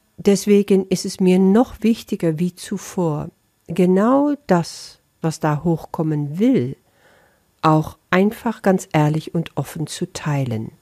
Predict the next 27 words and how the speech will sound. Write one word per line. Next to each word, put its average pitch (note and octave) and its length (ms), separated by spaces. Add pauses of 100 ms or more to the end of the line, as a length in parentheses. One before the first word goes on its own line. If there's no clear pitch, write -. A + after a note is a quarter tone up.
(840)
Die D3 340
schwere D3+ 560
Sachen - 440 (340)
und - 220
auch D#3+ 220
die D#3 220
Höhepunkte. D#3+ 880 (1300)
Schrecke B3 420
selber G3+ 440
dabei D#3+ 520
für D#3 600
nichts F3+ 720
zurück. - 540 (1300)
Auch F3+ 200
durch - 320
eure F#3 300
Kommentare F3+ 640
bin F#3 180
ich F3 120
darin E3+ 260
bestärkt F3+ 600
worden D3 380
und E3+ 140
ich - 180
danke F#3+ 320
sehr E3+ 320
dafür, C#3+ 640